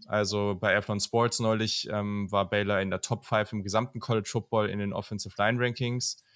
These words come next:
Äh, dazu haben sie in der, in der Defensive Line, ähm, mehrere All-American-Kandidaten. Und weiß ich nicht, also das ist ja schon mal eine Basis,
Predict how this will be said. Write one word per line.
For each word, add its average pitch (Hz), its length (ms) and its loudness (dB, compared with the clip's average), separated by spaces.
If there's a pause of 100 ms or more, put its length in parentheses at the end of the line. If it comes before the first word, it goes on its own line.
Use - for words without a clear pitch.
(220)
Äh, 101 180 2
dazu 101 320 0
haben 104 140 0
sie 101 120 -2
in 104 80 0
der, 95 220 0
in 104 140 -6
der 98 100 -2
Defensive 107 500 -4
Line, 101 540 2
ähm, 95 400 -4
mehrere 113 480 4
All-American-Kandidaten. 101 1300 0 (420)
Und 104 560 2 (580)
weiß 127 240 6
ich 110 80 0
nicht, 95 320 0
also 104 240 0
das 110 240 4
ist - 60 2
ja 123 120 4
schon 127 180 0
mal 120 60 2
eine 110 120 2
Basis, 127 760 4